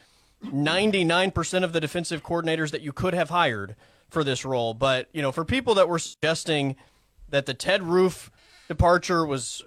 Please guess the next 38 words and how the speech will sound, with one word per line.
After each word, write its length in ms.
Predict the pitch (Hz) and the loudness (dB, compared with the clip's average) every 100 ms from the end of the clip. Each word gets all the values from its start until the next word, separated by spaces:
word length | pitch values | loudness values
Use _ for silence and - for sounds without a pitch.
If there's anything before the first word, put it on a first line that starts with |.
| - | -6
you 100 | 151 | -2
know, 120 | 131 | -2
a 60 | 120 | -2
big 300 | 131 202 160 | 0 0 0
deal 480 | 175 175 165 160 | 2 6 6 6
and, 300 | 131 123 127 | 4 0 -4
you 80 | 139 | -6
know, 100 | 123 | -6
the 60 | 117 | -6
defense 400 | 120 202 202 190 | -4 -4 -2 -4
was 100 | 175 | -2
gonna 140 | 175 160 | 0 0
be 80 | 131 | -2
changing 840 | - 180 185 160 165 160 151 143 | -4 -2 -2 -2 0 0 0 0
and 200 | 120 113 - _ - | -2 -4 -12 _ -4
maybe 340 | 151 180 190 | -2 0 0
with 440 | 175 165 156 - - 151 _ - | 2 2 2 -8 -20 -20 _ -6
whatever 420 | 151 175 190 190 | 2 4 4 4
this 200 | 165 - | 2 0
hire 300 | 180 180 170 | 0 2 0
looked 260 | 170 170 170 | -2 0 2
like, 220 | 165 151 | 2 2
maybe 260 | 151 170 | 0 -2
Brent 340 | 147 147 160 165 | -2 0 0 0
was 160 | 165 | -4
gonna 140 | 165 156 | -2 -2
be 100 | 147 | -2
stepping 480 | - 170 165 160 135 | -2 0 0 0 2
back. 360 | 151 151 143 | 2 2 0
Like, 140 | 135 151 | 0 2
I, 160 | 180 - | 0 2
I 160 | 185 | 0
don't 200 | 196 127 | 0 -4
think 360 | - 143 131 - _ _ _ _ _ - | -4 -4 -4 -10 _ _ _ _ _ -4
anything 560 | 240 277 240 226 214 | 0 2 2 2 2
that 80 | 190 | 2
has 120 | 170 | 2
happened 580 | 175 160 156 123 113 113 | 0 0 0 -2 -2 -6